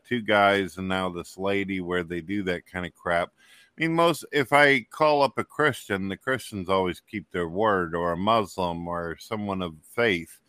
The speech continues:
they always keep their word 'cause they got honor. But atheists,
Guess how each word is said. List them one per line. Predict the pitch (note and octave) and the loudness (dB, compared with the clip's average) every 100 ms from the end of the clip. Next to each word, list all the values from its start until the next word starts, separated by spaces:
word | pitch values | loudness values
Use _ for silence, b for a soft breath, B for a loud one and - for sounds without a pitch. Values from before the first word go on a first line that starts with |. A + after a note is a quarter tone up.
| B B B - | B B B 0
they | G2+ | 6
always | A2 A#2+ A2+ - | 8 6 4 -2
keep | - G2 - | -8 -10 -6
their | F#2+ | -6
word | F2+ G2+ F#2+ D#2+ | 0 0 0 -2
'cause | F2+ D2+ | -12 -8
they | F2+ | -6
got | F2 F2+ | -4 -6
honor. | - G2+ A2 G2 E2 | -4 -2 0 0 -4
But | D#2 F2 | -6 -8
atheists, | G2 B2+ A#2+ F#2 F2 E2 - _ | -4 -4 -4 -2 -2 -2 -8 _